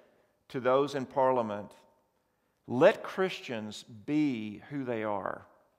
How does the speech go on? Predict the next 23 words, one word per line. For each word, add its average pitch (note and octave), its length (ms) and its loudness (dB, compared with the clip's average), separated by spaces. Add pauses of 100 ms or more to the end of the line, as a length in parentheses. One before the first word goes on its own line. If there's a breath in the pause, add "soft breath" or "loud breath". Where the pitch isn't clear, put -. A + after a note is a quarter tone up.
(580)
Let D3 360 8
them G#3 200 2
be D#3 360 2
the A2 160 -8
salt D#3+ 800 4 (100)
and A#2 180 -4
light A#2+ 640 4 (340)
of B2 160 0
the A#2 80 -6
culture. B2 580 -6 (120)
Don't G#3 340 4
try G3 420 4
to F3 80 2
make D3 540 0
us A#2 400 0
like A#2+ 280 2 (100)
everyone D3 500 -2
else. A#2 460 -6 (440 soft breath)
It D3 140 0
is C#3+ 180 -2
in G3 180 4
our F#3 200 8
uniqueness D#3 1300 -2